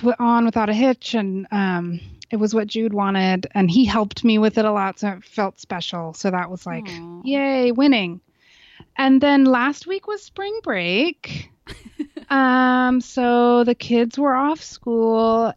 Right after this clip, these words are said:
Speaker 1: uh, but I still had to work,
Speaker 2: Aw.
Speaker 1: and <sighs>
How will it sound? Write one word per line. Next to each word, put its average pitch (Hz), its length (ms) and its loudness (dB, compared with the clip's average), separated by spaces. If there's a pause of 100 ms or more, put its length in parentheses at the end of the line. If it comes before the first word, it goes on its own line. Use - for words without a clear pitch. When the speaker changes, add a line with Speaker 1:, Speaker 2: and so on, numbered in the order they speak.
Speaker 1:
uh, 208 140 -4
but 214 400 -2
I 208 200 -2
still 269 180 -2
had 269 240 0
to 302 80 2
work, 208 680 -4 (240)
Speaker 2:
Aw. 208 80 -16
Speaker 1:
and 202 1120 -2 (1120)
<sighs> - 60 -20